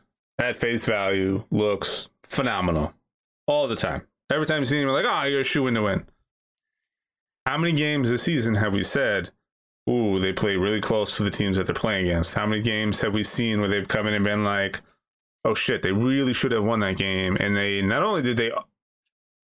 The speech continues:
almost lose, but in some cases, it took some heroics to come back and win those games. There was quite a few of those. All that being said, do you know that Tampa Bay ranks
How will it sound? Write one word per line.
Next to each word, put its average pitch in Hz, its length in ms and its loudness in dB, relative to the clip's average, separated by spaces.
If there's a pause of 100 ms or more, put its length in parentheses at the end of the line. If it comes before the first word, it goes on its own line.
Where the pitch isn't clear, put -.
(140)
almost 135 480 2 (340)
lose, 120 460 2
but 117 120 2
in 113 80 2
some 202 240 0
cases, 117 540 0 (680)
it 123 180 -2
took - 220 0
some 120 260 2
heroics 123 540 2
to 113 100 0
come 113 180 2
back 95 240 2
and 98 100 2
win 127 120 2
those 92 180 2
games. 90 260 0
There 107 80 2
was 107 180 -2 (180)
quite 135 180 0
a 95 40 -4
few 123 180 0
of 92 80 0
those. 82 320 0 (1400)
All 180 360 2
that 160 240 0
being 131 240 2
said, 101 400 0 (840)
do - 120 0
you 127 200 2
know 113 340 2
that 107 200 0
Tampa 127 320 0
Bay 98 420 2 (340)
ranks 95 400 0